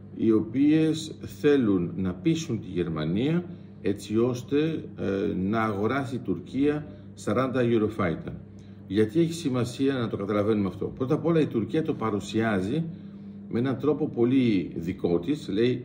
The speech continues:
«Εμείς δεν κάνουμε καμία προσπάθεια. Είναι οι άλλοι που προσπαθούν να πείσουν τη Γερμανία».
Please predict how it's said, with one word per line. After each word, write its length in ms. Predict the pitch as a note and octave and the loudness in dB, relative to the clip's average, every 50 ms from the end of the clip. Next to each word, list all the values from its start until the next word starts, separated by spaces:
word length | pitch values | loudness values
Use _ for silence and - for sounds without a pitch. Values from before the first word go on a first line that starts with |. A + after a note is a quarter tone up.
| - - | -6 0
«Εμείς 680 | G2+ G2+ G2+ G#2 A#2+ B2+ B2 A#2+ A#2 - - - - - - - - - - | 2 2 4 4 4 4 4 4 2 0 -8 -14 -18 -20 -20 -20 -20 -10 -8
δεν 100 | - D#3+ | -6 -2
κάνουμε 260 | - D#3 D3 D3 B2+ | 0 0 0 0 -2
καμία 460 | - - A2+ G#2+ G#2+ G#2+ G#2+ G#2+ G2+ | -2 -2 -2 0 2 2 2 2 0
προσπάθεια. 840 | - - - F2+ - - G2 F2+ E2+ E2 - F#2 D#2+ D2+ - - - - - - - - - - - - | 0 -2 -4 -6 -4 -4 -2 -2 -2 -2 -4 -4 -4 -4 -4 -8 -10 -14 -18 -18 -20 -20 -20 -20 -10 -4
Είναι 200 | A2 A#2 C3 D3 | 0 2 2 4
οι 200 | D3 C3+ B2+ C3+ | 6 6 6 6
άλλοι 280 | D3 D#3 E3 D#3+ C#3 | 4 4 4 4 4
που 140 | A2+ G#2+ G#2 | 2 0 -2
προσπαθούν 600 | - - G#2+ G2 - - G2+ G2 - A2+ A2 G#2+ | -2 -2 -4 -4 -2 -4 -6 -4 -2 -2 -2 0
να 100 | G2+ F#2 F2 | 0 -2 -2
πείσουν 340 | - A2+ G#2 - - G2 | -2 -4 -4 -4 -6 -6
τη 80 | F2+ F#2 | -4 -2
Γερμανία». 640 | F2+ F#2 F2+ F2 E2+ E2+ E2+ F2 E2+ D#2+ D2 - | 0 0 0 2 0 0 0 0 0 -2 -2 -4